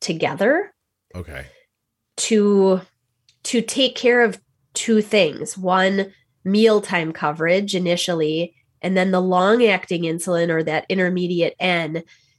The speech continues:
Speaker 1: it's going to peak around the next mealtime, or that's the goal of dosing it. So you may have short-acting and the intermediate together.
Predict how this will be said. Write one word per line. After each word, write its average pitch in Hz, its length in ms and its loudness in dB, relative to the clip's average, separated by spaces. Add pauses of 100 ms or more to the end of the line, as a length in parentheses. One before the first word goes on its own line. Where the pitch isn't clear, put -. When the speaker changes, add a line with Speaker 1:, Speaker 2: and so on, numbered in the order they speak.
(400)
Speaker 1:
it's 220 240 0
going 233 320 4
to 226 140 -2 (120)
peak 240 540 -4 (600)
around 208 480 2
the 202 80 4
next 190 360 -2
mealtime, 185 800 -2
or 190 160 0
that's 180 280 -2
the 190 80 -4
goal 180 460 2
of 160 160 -6
dosing 170 440 -2
it. - 300 -16 (360)
So - 160 0
you 202 260 2
may 202 260 4
have 190 480 0 (380)
short-acting 202 1000 2 (100)
and 190 280 0
the 208 160 0
intermediate 175 680 0
together. 160 800 -2